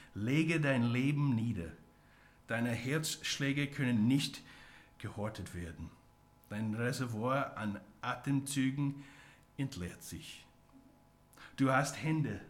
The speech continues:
Mach ihnen Blasen, solange du kannst. Du hast Knochen. Lass sie sich anstrengen. Sie können nicht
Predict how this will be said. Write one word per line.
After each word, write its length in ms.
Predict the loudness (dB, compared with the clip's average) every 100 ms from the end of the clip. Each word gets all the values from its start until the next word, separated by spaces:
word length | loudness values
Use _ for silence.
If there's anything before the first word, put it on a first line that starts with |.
| -18 -20 -20 -20 -16 -2
Mach 320 | 4 4 4 -2 0
ihnen 320 | 4 6 4
Blasen, 480 | 6 6 6 2 -4 -6
solange 400 | -4 -2 0 -2
du 80 | -4
kannst. 580 | -6 -6 -6 -10 -16 -20 -20 -20 -20 -20 -20 -20 -20 -12 -2
Du 160 | 0
hast 280 | 0 -2 -4
Knochen. 580 | 0 2 2 4 8 8 8 0 -8 -18 -20 -20 -20 -20 -20 -20 _ -12
Lass 320 | -6 -4 -4 -6
sie 100 | -6
sich 340 | -6 -8 -10
anstrengen. 720 | -8 -8 -8 -10 -10 -10 -12 -14 -20 -20 -12
Sie 160 | -10
können 420 | -6 -4 -2 0 0
nicht 580 | -2 -4 -8 -10 -12